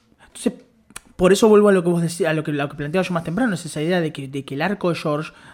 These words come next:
empieza en el desencanto, empieza en "¿qué hago acá si yo hace un rato estaba tocando con Bob Dylan en este lugar horrible?", y termina en "Get Back es nuestro próximo single, single. Eh,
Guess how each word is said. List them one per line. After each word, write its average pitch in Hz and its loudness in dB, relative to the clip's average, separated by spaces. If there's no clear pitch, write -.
empieza 156 -2
en 175 -2
el 151 -4
desencanto, 143 -6
empieza 147 -6
en 147 -8
"¿qué 170 -4
hago 170 2
acá 160 -2
si - -16
yo - -12
hace 135 -14
un 139 -10
rato 139 -8
estaba 131 -8
tocando 139 -8
con 143 -8
Bob 147 -10
Dylan 147 -6
en 127 -8
este 123 -12
lugar 135 -8
horrible?", 165 -2
y 165 -10
termina 175 -2
en 214 -2
"Get 156 -2
Back 202 0
es 202 -2
nuestro 170 -4
próximo 160 -4
single, 131 -10
single. 127 -8
Eh, 117 -8